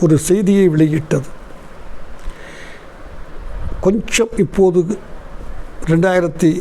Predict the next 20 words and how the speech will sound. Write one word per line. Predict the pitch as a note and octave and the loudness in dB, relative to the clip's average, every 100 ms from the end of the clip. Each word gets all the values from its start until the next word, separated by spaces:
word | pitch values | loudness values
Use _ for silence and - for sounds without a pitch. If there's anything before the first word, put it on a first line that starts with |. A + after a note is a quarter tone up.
| - - | -4 2
இருபத்தி | F#3 G3+ F3+ F3+ | 4 4 2 4
நாலுக்கு | F3 D#3 E3 | 4 4 2
வந்துவிட்டு | F3+ F#3+ F#3 G#3 | 2 2 2 2
நான் | D#3 F3 | 2 2
பின்னால் | E3 D#3+ C3 | 2 2 2
போகிறேன். | D#3 C#3 C#3 D#3+ - | 4 6 4 0 -2
அப்போதுதான் | F3 - E3+ F3 F#3 | -2 4 4 6 6
அது | E3 D#3 | 6 6
உங்களுக்கு | E3 D3 - | 4 2 2
சரியாக | - D3+ E3 C#3 C3+ | 2 4 4 4 2
புரியும். | D3 C#3 C#3 C#3 - - - - - - - - - - - - - - - - - - - - | 2 4 2 -2 -12 -12 -12 -12 -14 -14 -12 -12 -8 -6 -4 -4 -6 -6 -8 -10 -10 -12 -10 0
மோடி | D#3 E3 E3 | 4 4 4
அவர்கள் | E3 D#3+ D3+ F3+ - - - - - - - - - - - | 4 4 2 2 0 -2 -2 -8 -14 -16 -16 -12 -12 -12 -2
இந்த | E3+ F3 E3 E3 - - | 4 6 6 2 -2 -6
தேர்தல் | - F3 F3 F3+ - | 2 4 6 4 2
பத்திரம் | D3+ - F3 F3 | -2 2 2 2
என்கிற | F3+ F3 E3+ F3 | 2 4 4 4
ஒரு | E3 E3 G3+ - - - - - - | 4 4 2 -4 -16 -18 -18 -8 0
விஷயத்தை | - F3 F3+ - F3 | 2 4 4 4 2
கண்டுபிடித்து | D#3+ D#3+ D#3+ E3 - F3+ | 4 4 4 2 4 2